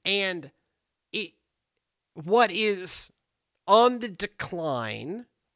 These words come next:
in the United States specifically, and I always wanna, and, and Western Europe, right? Because if you go to places like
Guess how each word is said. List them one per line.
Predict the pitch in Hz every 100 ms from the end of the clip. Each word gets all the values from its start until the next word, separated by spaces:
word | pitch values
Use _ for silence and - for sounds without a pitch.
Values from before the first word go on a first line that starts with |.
| _
in | 190 226
the | 247
United | 240 233 214 196
States | - 202 175 -
specifically, | - 156 160 110 - 60 71
and | 127
I | 139
always | 165 202 277
wanna, | 320 202 151 -
and, | 165 175 180
and | 175 180
Western | 190 - 175
Europe, | 139 110 -
right? | 147 135 - - -
Because | 208 202
if | 196
you | 202
go | 233 220
to |
places | 185 196 185 175 180 165 156 -
like | 143 135 120 -